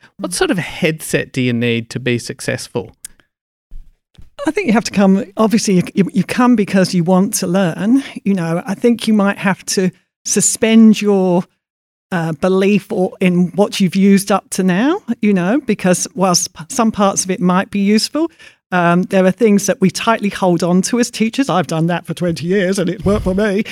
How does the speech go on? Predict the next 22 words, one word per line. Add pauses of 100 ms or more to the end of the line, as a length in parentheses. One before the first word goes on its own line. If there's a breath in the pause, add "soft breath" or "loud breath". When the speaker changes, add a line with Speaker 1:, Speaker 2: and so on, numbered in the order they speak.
(200 loud breath)
Speaker 2:
but
it's
not
necessarily
the
best
practice. (260 loud breath)
So
sometimes
you
just
have
to
put
things
aside (420 soft breath)
and
just
listen
and
observe
and,